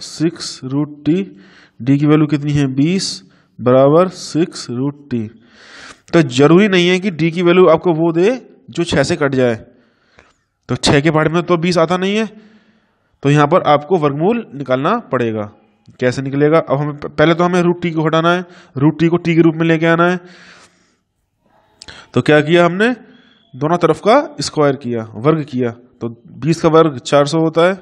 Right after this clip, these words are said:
छः का वर्ग छत्तीस होता है और रूट टी का वर्ग टी होगा। चार से कट सकता है ये, चार, सौ, चार सौ में सौ, चार का भाग दिया, सौ, चार, सौ आया और छत्तीस में चार का भाग दिया तो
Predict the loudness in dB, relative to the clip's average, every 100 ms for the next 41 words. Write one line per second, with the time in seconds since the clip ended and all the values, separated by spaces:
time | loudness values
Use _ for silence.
0 | -14 _ _ _ _ _ _ _ _ _
1 | -6 0 2 4 4 2 -2 -8 -6 -4
2 | -2 0 0 0 -6 -20 _ _ -4 -2
3 | -2 -2 -2 2 4 4 2 -8 -14 _
4 | -6 -6 -6 -8 -10 -14 _ _ _ -20
5 | -20 _ -2 0 2 0 -2 -6 -2 2
6 | 2 0 -6 -16 _ _ _ _ _ _
7 | _ _ -20 -20 _ _ _ _ _ _
8 | _ _ _ _ _ _ _ _ -2 2
9 | 2 0 -6 -8 -6 -6 -2 -2 -2 -6
10 | -8 -6 -2 -2 -2 -6 -4 -6 -4 -4
11 | -4 0 0 0 -2 -2 2 2 2 -2
12 | -10 -18 -14 -10 -8 -8 -8 -4 -2 0
13 | 0 0 0 0 2